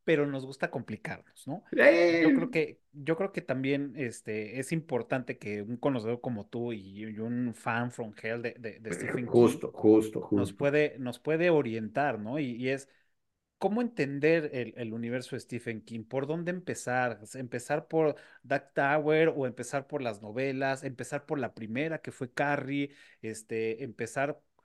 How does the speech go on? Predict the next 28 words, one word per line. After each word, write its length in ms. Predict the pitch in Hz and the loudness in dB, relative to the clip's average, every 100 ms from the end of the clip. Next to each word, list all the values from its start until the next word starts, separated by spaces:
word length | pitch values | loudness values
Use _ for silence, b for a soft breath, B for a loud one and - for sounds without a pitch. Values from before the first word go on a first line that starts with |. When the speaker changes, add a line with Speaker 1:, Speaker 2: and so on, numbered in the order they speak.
| _ _ - | _ _ -6
Speaker 1:
con 200 | 131 139 | -2 0
algo 200 | 147 139 | 0 -2
más 220 | 139 135 | -4 -4
ligerio? 440 | 135 - 107 143 147 | -8 -6 -6 -4 -2
O 40 | |
sea, 280 | 151 135 - _ _ _ _ _ _ _ _ _ _ - | 0 -2 -4 _ _ _ _ _ _ _ _ _ _ -6
yo 220 | 143 190 | 0 2
creo 180 | 175 180 | 2 0
que, 280 | 185 180 170 _ | -2 -2 -6 _
que 160 | 131 120 | -4 -4
estaría 380 | - 123 139 | -2 0 2
bueno 340 | 143 143 143 143 | 2 2 0 -2
que 140 | 123 | 0
alguien 440 | 120 131 135 139 - - | 2 0 -4 -8 -10 -14
o, 320 | 104 95 123 | -12 -6 -4
o 40 | |
la 140 | 107 104 | 0 2
banda 300 | 123 151 - | 2 0 -2
que, 300 | 113 104 101 | -4 -8 -8
que 120 | 113 | -10
nos 200 | 104 101 | -10 -12
está 300 | 104 - 120 | -12 -6 -2
viendo 420 | 127 131 127 123 | 0 0 0 0
o 140 | 120 113 | 0 -2
que 80 | 104 | -8
nos 120 | 104 | -8
está 120 | 123 | -8
escuchando, 640 | 120 123 - 123 117 139 | -8 -8 -6 -6 -4 -8